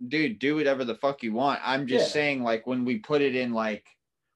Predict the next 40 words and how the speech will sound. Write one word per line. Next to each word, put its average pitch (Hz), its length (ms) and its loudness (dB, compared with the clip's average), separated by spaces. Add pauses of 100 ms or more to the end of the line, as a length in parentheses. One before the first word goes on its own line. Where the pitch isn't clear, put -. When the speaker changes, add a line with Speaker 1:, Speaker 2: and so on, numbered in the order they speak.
(140)
Speaker 1:
numbers, 101 680 0
it's, 101 200 -10
like, 104 200 -4
the 113 80 -6
probability. 110 920 0
It's 90 200 -10
like, 92 300 -4 (200)
okay, 127 280 0
you 123 200 2
were 127 120 2
there 120 220 0
for 117 180 -2
a 107 80 0
week. 131 300 -4
All 110 120 4
right, 113 120 4
well, 95 100 -4
let's 107 180 -2
see 110 120 -6
what 104 100 -2
it's 104 140 -6
like 107 160 -4
in 110 40 0
a 107 60 0
month. 113 380 -2
Let's 90 180 -10
see 104 80 -8
what 98 140 -10
it's 92 120 -14
like 101 160 -8
in 104 120 -8
six. - 580 -6 (380)
I 160 120 2
don't 175 280 -2
know, 185 320 2
bro. 80 280 -8
I'm 127 220 -2
just 127 240 -6
saying 156 400 0
that 110 240 -2